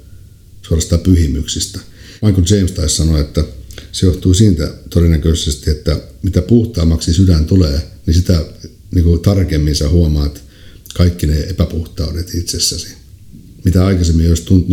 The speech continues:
normaalisti, niin sanottu normaali tilanne tai normaali elämä olisi tuntunut, että ei siinä ollut mitään. Että on enää lu-, luonnollista tuntea Noin. Mutta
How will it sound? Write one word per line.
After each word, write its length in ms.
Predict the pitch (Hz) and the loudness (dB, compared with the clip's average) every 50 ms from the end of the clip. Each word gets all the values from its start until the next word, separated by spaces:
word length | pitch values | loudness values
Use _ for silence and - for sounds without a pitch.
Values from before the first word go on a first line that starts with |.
| 110 | 2
normaalisti, 640 | 110 101 95 90 87 87 - - - - 90 87 - - - - - - - | 2 2 2 2 2 2 0 0 0 -2 -2 -2 -4 -8 -16 -16 -10 -2 2
niin 180 | 107 110 101 | 2 4 4
sanottu 260 | 95 98 92 - - 98 | 4 4 2 2 2 2
normaali 440 | 104 104 104 101 95 87 82 87 | 2 2 4 2 2 2 2 0
tilanne 360 | 85 - 95 90 87 87 85 80 | 0 2 2 2 4 4 4 4
tai 140 | - 87 | 4 4
normaali 400 | 87 92 95 92 87 82 78 80 | 4 4 6 4 4 4 2 2
elämä 280 | 82 82 82 82 80 80 | 2 2 2 2 2 2
olisi 160 | 82 80 - - | 0 0 -2 0
tuntunut, 360 | 90 90 85 87 82 82 82 | 0 2 2 2 2 0 0
että 120 | - 90 | 0 2
ei 60 | 90 | 4
siinä 120 | 92 101 101 | 4 4 4
ollut 120 | 98 95 | 4 4
mitään. 340 | 95 92 - 73 69 67 65 67 67 - - - - - - - - - - - - - - | 4 2 2 0 -4 -4 -6 -8 -10 -14 -18 -20 -20 -20 -20 -20 -20 -20 -20 -20 -20 -20 -20
Että 160 | - - - 92 | -8 -2 2 4
on 80 | 90 87 | 4 6
enää 140 | 85 87 87 | 6 6 6
lu-, 280 | 90 92 95 95 98 | 6 6 6 4 4
luonnollista 600 | 110 107 104 87 78 82 82 82 80 - - 92 - - - - - - - - - - - | 4 4 4 2 0 -2 -4 -4 -4 -4 -6 -8 -10 -10 -14 -20 -20 -20 -20 -20 -20 -10 -4
tuntea 400 | - 87 82 80 78 76 78 73 71 69 67 - - - - - | 0 0 0 2 2 0 0 0 0 -4 -6 -8 -12 -20 -10 -4
Noin. 500 | - 87 85 82 85 98 117 127 - - - - - - - - - - - | -2 0 0 2 2 2 2 2 2 -2 -12 -16 -18 -20 -20 -20 -8 -4 -2
Mutta 300 | 90 - - - 85 | -2 -2 0 0 -2